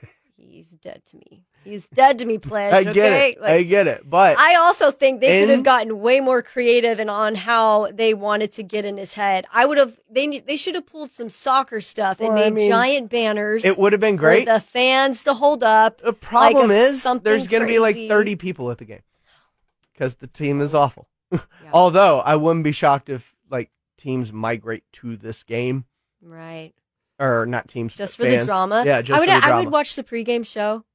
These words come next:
Speaker 1: you know, maybe the first quarter.
Speaker 2: The T,
Speaker 1: And
Speaker 2: the,
Speaker 1: then,
Speaker 2: the
Speaker 1: like,
Speaker 2: T makes
Speaker 1: check
Speaker 2: it
Speaker 1: in on
Speaker 2: exciting.
Speaker 1: it. You know, check in,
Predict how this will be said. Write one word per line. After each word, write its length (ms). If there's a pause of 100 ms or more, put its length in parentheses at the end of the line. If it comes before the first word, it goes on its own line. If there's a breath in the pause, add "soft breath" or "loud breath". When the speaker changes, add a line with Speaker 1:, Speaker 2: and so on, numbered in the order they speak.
Speaker 1:
you 100
know, 200
maybe 240
the 80
first 320
quarter. 480
Speaker 2:
The 100
T, 540
Speaker 1:
And 100
Speaker 2:
the, 40
Speaker 1:
then, 100
Speaker 2:
the 60
Speaker 1:
like, 200
Speaker 2:
T 200
makes 180
Speaker 1:
check 120
Speaker 2:
it 60
Speaker 1:
in 160
on 200
Speaker 2:
exciting. 60 (440)
Speaker 1:
it. 120
You 140
know, 140
check 300
in, 160